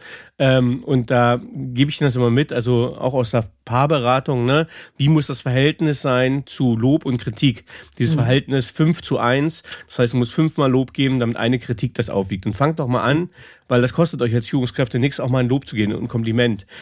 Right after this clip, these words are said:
Speaker 1: Und
Speaker 2: Mhm.
Speaker 1: einfach so ein bisschen nicht nur höflich sein, sondern auch mal nett und freundlich sein und den Mitarbeitern auch mal was Nettes zu sagen. Und es sind die
Speaker 2: Ja.
Speaker 1: kleinen Dinge. Es muss nicht immer was Großes sein, so, ne? Wie ich, ich, ich mach's ganz viel zu Männern, dass ich Männern oft Komplimente gebe als extrem,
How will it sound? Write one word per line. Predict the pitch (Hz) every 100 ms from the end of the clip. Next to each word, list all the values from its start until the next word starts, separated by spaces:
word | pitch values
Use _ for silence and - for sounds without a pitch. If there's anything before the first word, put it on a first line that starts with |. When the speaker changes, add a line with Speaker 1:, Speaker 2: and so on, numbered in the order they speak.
| - -
Speaker 1:
Und | 120
Speaker 2:
Mhm. | 123
Speaker 1:
einfach | 170 151
so | 135
ein | 120
bisschen | 139 - 131 127 120 139
nicht | 147
nur | 160 135
höflich | 156 170 190 185
sein, | 180 175
sondern | 151 131
auch | 123
mal | 123
nett | 131 175 -
und | 131
freundlich | - 139 180 156 -
sein | 131 135 - - - -
und | 135
den | 127
Mitarbeitern | 131 151 123 117 127 139 135
auch |
mal | 117 123
was | 120
Nettes | 139 147 147
zu | -
sagen. | 107 120 107 87 82 - -
Und | - 120
es | 120
sind | 135
die |
Speaker 2:
Ja. | 127
Speaker 1:
kleinen | 151 139 127
Dinge. | 107
Es | 101
muss | 151 147
nicht | 147
immer | 143 131
was | 123 120
Großes | 131 165 156
sein, | - 101 113
so, | 107 110 117 - - - -
ne? | 117 139
Wie | 113 104 127
ich, | 117 156
ich, | 113
ich | 107 123
mach's | 120
ganz | 139 135
viel | - -
zu | 120
Männern, | 127 143
dass | 123
ich | 110
Männern | 117 131
oft | 123 123 -
Komplimente | 123 117 117 131 151
gebe | 131 139 139 123
als | 117
extrem, | - 123 - 127 127